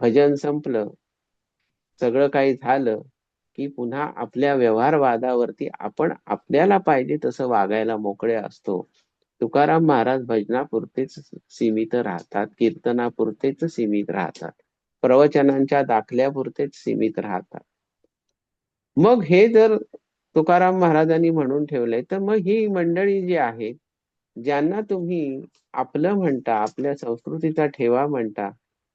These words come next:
ते तुमचे आप्त आहेत का, याचा विचार तुम्ही करून बघा कधीतरी. की तुकाराम महाराज, ज्ञानेश्वर माऊली, नामदेव महाराज,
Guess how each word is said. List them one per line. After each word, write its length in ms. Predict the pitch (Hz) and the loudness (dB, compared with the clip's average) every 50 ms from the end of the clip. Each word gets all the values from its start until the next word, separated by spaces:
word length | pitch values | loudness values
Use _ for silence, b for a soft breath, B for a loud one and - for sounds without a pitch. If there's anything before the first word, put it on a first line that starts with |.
| _ _ _ - | _ _ _ 4
ते 140 | 185 214 226 226 | 4 4 4 4
तुमचे 380 | 214 196 180 165 170 - 190 - - _ - | 4 2 2 2 2 0 0 0 -2 _ 0
आप्त 360 | - 131 135 131 - _ - 196 | 2 2 2 0 -2 _ 0 2
आहेत 380 | 185 170 135 127 143 156 156 156 - | 4 4 2 2 2 0 0 0 -2
का, 120 | 165 165 | -2 -2
याचा 280 | 165 143 131 123 - 147 | 0 0 -2 -2 -4 -4
विचार 380 | 147 135 127 135 139 139 143 151 | -4 -4 -6 -6 -6 -6 -6 -6
तुम्ही 240 | - 147 147 143 143 | -6 -6 -4 -4 -2
करून 320 | - 135 131 143 147 151 139 | -2 0 0 0 0 0 0
बघा 260 | 139 131 139 147 165 160 | -2 -2 -2 -4 -4 -4
कधीतरी. 460 | - 127 120 120 113 - 107 101 101 - - _ _ _ _ _ _ _ _ _ _ _ _ _ _ _ _ _ _ - | -4 -4 -4 -4 -4 -4 -4 -4 -4 -6 -10 _ _ _ _ _ _ _ _ _ _ _ _ _ _ _ _ _ _ -4
की 80 | 156 156 | -2 0
तुकाराम 480 | 156 160 160 - 156 151 156 156 156 160 | 0 0 0 2 2 2 4 4 4 2
महाराज, 340 | 151 143 139 127 139 139 139 | 2 2 2 2 2 0 0
ज्ञानेश्वर 520 | 139 135 127 127 131 135 131 - 135 131 135 | 0 -2 -2 -2 -2 -4 -4 -4 -6 -4 -4
माऊली, 460 | 135 131 - 120 123 139 127 123 120 123 143 - _ _ _ - | -2 -2 -2 -2 -2 -4 -4 -6 -8 -8 -12 -18 _ _ _ -6
नामदेव 400 | 117 117 117 113 127 131 143 147 | -4 -4 -2 -2 -2 -2 0 0
महाराज, 420 | 143 123 113 107 107 104 104 | -2 -2 -4 -4 -4 -6 -6